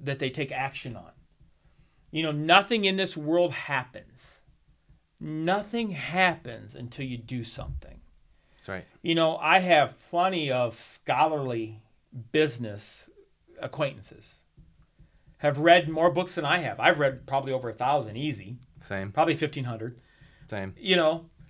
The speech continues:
Speaker 1: but unless you take action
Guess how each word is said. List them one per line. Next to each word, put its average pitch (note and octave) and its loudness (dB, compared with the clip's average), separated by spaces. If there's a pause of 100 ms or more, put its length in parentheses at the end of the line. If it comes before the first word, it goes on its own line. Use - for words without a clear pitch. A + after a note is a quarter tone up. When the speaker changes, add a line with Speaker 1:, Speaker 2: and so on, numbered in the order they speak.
(1040)
Speaker 1:
but F#3+ 2
unless E3+ 0
you G3+ -8
take D#3+ -4
action C#3 -2